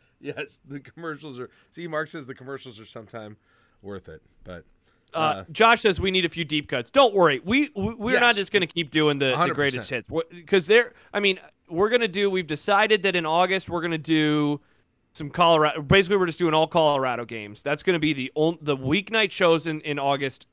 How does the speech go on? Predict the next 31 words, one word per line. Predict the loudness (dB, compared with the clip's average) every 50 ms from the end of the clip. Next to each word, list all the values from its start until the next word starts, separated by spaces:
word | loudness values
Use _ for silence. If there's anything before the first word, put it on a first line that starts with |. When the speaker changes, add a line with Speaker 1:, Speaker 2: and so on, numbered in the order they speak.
| _ -10
Speaker 2:
uh, | -8 -4 -4 -2 -2 -4 -6 -6
you | -8 -8 -8
know, | -8 -8
for | -6 -6 -6 -2
now, | 0 0 0 2 0 0
our | -2 -4 -4 -4 -4
plan | -4 -2 -2 -2 -2 -4
to | -6 -6
just | -6 -8 -6 -6
be | -8 -6
Colorado | -4 -2 -2 -2 0 -2 -2 -4 -6 -6 -8
games. | -10 -12 -12 -12 -14 -16 -18 -16 -14
And, | -12 -12 -12 -12 -16 -20 _ _ _ _ _ _ -4
like, | -2 -2 -2 -2 -4 _ _ _ _ -8
I | -4 0
know | 2 2 2
that | 2 0 0
they're | 2 2 2 2
the | 0 0 0
obvious | 2 0 0 0 -4 -6 -6 -6
ones, | -4 -4 -4 -4 -6
but, | -10 -14 -12 -10
man, | -8 -8 -8 -8 -4 -2
I | 0 2
wanna | 4 2 2 0
do | -2 -4 -6 -6
the | -8 -10
two | -12 -12 -12 -10
thousand | -8 -6 -6 -6 -8 -12 -16 -18
game | -18 -18 -18
because | -18 -14 -12 -10 -12 -12